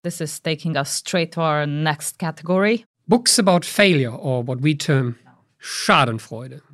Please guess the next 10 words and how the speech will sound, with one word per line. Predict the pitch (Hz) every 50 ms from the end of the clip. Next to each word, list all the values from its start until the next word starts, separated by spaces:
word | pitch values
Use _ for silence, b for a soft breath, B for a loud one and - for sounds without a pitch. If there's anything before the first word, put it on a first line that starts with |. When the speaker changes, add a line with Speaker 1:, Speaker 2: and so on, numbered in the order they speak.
| - -
Speaker 1:
Books | 262 294 - - - 220
about | 220 208 202 208 196 190 -
how | - - 190 175 170
we | 165 165 170 165
rejoice | 156 147 151 185 214 202 - 226 202 165 127 123 - - - -
when | 156 147 143 139 - - _ _
other | - 190 180 175 170 160 151 -
organizations | 180 175 165 147 165 151 143 135 123 131 131 110 - - 160 151 147 143 147 - -
quite | _ - 214 214 -
often | 151 147 - 147 147 147 143 143 143 135 -